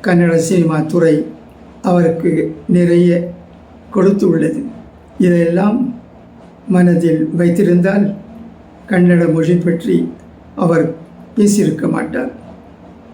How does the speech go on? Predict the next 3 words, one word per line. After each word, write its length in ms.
கொஞ்சமாவது 840
நியாயமாக 600
பேச 420